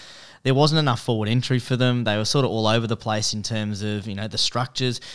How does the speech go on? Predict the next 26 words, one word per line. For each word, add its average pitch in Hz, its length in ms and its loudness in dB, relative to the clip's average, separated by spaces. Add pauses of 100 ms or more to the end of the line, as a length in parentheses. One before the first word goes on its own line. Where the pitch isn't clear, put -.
Similar 175 320 4
things 131 260 2
that 123 100 0
we 110 120 -2
s-, - 160 0 (100)
we 113 140 -4
saw 120 460 2
in 104 300 -6
round 104 280 -4
one 120 260 0
and 107 100 -6
the 107 60 -6
things 117 220 -4
that 107 80 -4
we 101 80 -4
spoke 123 280 0
about 101 220 -4
in 101 80 -12
Carlton, 120 380 -6 (320)
just - 180 0
throwing 175 240 4
the 143 60 4
ball 123 180 4
on 113 140 0
the 98 60 -4
boot. 113 260 -4